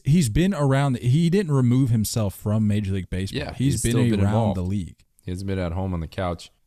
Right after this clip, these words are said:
Speaker 2: Do you know his number ten is retired with the Cardinals?
Speaker 1: Gotta
Speaker 2: That
Speaker 1: love it.
Speaker 2: sucks. <laughs>
Speaker 1: Gotta love it. Nate, I have once again made a mistake. We need to backtrack.
Speaker 2: Oh, God. On what now?
Speaker 1: We didn't share a pennant winner.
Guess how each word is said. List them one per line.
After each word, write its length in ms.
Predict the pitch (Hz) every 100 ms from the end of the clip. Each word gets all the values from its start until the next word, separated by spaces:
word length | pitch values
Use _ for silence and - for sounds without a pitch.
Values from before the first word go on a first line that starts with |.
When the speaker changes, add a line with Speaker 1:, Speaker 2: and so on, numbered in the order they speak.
| _
Speaker 2:
Do 100 | 110
you 60 | 120
know 80 |
his 100 | 110
number 240 | 95 95 90
ten 280 | - 85 85
is 140 | 87
retired 520 | 78 - 78 82 90 - -
with 100 | -
the 60 | -
Cardinals? 560 | 82 85 92 90 - _ _ _ -
Speaker 1:
Gotta 180 | 78 85
Speaker 2:
That 60 |
Speaker 1:
love 80 | 90
it. 40 | 85
Speaker 2:
sucks. 400 | 73 71 - - - 180 679 784 - 294
<laughs> 880 | - 262 - 233 - _ - -
Speaker 1:
Gotta 200 | 117 117
love 240 | 117 113 101
it. 140 | - _ _ _ -
Nate, 340 | 113 104 98 - _ -
I 540 | 98 113 113 107 92 - _ _ _ -
have 160 | 101 92
once 280 | 101 104
again 340 | 101 101 92 85
made 180 | 87 90
a 20 |
mistake. 520 | 90 - 90 82 -
We 140 | 87 95
need 180 | 120 113
to 60 |
backtrack. 640 | 90 85 85 - - 65 - - _ _ -
Speaker 2:
Oh, 300 | 95 87 71 67 _ _ -
God. 360 | 78 73 73
On 180 | 80 101
what 220 | 120 160
now? 400 | 165 170 147 69 _ _ _ _
Speaker 1:
We 220 | 101 107 147
didn't 220 | 170 135
share 260 | - 151 147
a 60 |
pennant 420 | - - 156 156
winner. 360 | 78 73 65